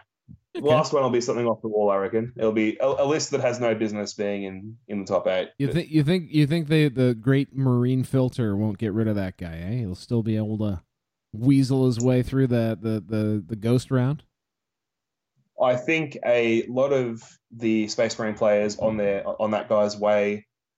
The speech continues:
Speaker 1: to the top eight are gonna be, uh, substandard players playing with a really good list. Not, not, not meaning any offense to anyone, but just players who are less experienced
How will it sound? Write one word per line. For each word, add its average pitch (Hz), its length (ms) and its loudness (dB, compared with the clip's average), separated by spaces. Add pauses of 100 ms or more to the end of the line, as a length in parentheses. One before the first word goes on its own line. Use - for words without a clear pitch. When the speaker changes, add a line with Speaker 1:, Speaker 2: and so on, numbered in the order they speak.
(180)
Speaker 1:
to 127 100 -6
the 117 80 -4
top 113 240 -2
eight 131 300 2 (160)
are 107 140 0
gonna 104 220 -2
be, 101 540 -6
uh, 98 300 0 (340)
substandard 131 680 0
players 110 400 0
playing 113 300 0
with 110 120 0
a 104 60 0
really 104 180 0
good 107 160 0
list. 170 440 -2
Not, 120 260 0
not, - 240 -4
not 120 220 -2
meaning 104 240 -2
any 98 180 -4
offense 104 320 -4
to 107 100 -2
anyone, 107 300 2
but 104 80 -4
just 101 240 -12
players 104 340 2
who 107 140 0
are 98 40 4
less 104 200 0
experienced 104 680 -4